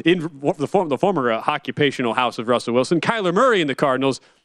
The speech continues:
look for the deep shot. And kinda like Russell Wilson this year, that's probably why that was in my head, Danny,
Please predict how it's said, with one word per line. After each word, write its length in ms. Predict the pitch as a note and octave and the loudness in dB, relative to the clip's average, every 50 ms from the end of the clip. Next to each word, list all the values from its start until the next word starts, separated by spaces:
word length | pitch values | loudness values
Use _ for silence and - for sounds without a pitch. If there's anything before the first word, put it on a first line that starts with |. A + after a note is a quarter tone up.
| _ _ _ _ | _ _ _ _
look 160 | D3+ G3+ G3+ | 0 0 2
for 100 | - - | 2 0
the 120 | F#3 E3 D3+ | 0 0 0
deep 240 | B2+ E3 G3 G3 - | 0 0 0 0 0
shot. 280 | - F3 D#3 C#3+ D#3+ - | 0 2 2 2 2 0
And 120 | C#3 C#3+ | -2 0
kinda 220 | - G3 G#3+ G3+ F#3+ | 0 0 0 0 0
like 140 | F#3+ F3+ D3 | 0 0 2
Russell 280 | D3+ E3+ D#3+ - D#3+ | 2 0 0 2 2
Wilson 280 | D3+ D#3+ D#3+ - - C#3+ | 2 2 2 2 0 0
this 180 | C3+ C3 A#2+ | 0 0 2
year, 160 | - D3 C3+ A#2 | 2 2 2 2
that's 160 | A2 - - | 0 -2 -2
probably 240 | - D#3 D3 B2+ B2 | -2 -2 0 0 0
why 160 | A#2+ B2 B2 | 0 0 0
that 140 | A#2+ A#2+ A2 | 0 -2 -6
was 120 | A2 A2+ | -4 -4
in 80 | A#2+ A2+ | -4 -4
my 180 | G2+ G2 F#2+ | -4 -6 -4
head, 200 | G#2 A#2+ A#2+ A2 | -4 -4 -4 -4
Danny, 300 | G#2 G2+ F2+ F2+ F2+ F2 | -10 -16 -18 -18 -20 -20